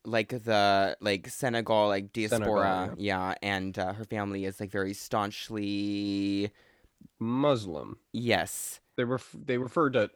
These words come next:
Speaker 2: Allah and they're wearing different, uh,
Speaker 1: No, it's
Speaker 2: uh,
Speaker 1: definitely Islam.
Speaker 2: Yeah.
Speaker 1: So, yeah,
Speaker 2: That's what I
Speaker 1: um,
Speaker 2: was worried about that at the beginning of the movie, 'cause I'm like, "Is this just gonna be blatantly Islamophobic?"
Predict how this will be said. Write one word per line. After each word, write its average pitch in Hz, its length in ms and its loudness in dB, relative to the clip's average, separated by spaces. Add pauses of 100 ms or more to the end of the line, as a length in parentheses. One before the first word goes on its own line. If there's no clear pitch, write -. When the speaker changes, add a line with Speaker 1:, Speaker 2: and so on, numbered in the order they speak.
Speaker 2:
Allah 101 340 0
and 98 140 0
they're 92 220 -4
wearing 101 440 -4
different, 92 480 -10
uh, 80 200 -10 (560)
Speaker 1:
No, 156 140 6
it's 165 140 6
Speaker 2:
uh, - 20 -14
Speaker 1:
definitely 160 520 8
Islam. 101 540 -2 (540)
Speaker 2:
Yeah. 71 140 -12
Speaker 1:
So, 95 340 -2 (400)
yeah, 120 260 6
Speaker 2:
That's 165 160 4
what 120 160 8
I 175 100 6
Speaker 1:
um, 214 60 4
Speaker 2:
was 180 140 0
worried 170 280 6
about 120 220 2
that 110 80 2
at 104 80 0
the 101 60 -6
beginning 104 380 0
of 113 40 2
the 107 60 0
movie, 101 220 -2
'cause 107 120 -4
I'm 113 80 0
like, 113 160 -2
"Is 104 120 -4
this 110 160 -6
just 135 180 -10
gonna 139 140 -4
be 110 120 -2
blatantly 92 540 -4
Islamophobic?" 92 840 -4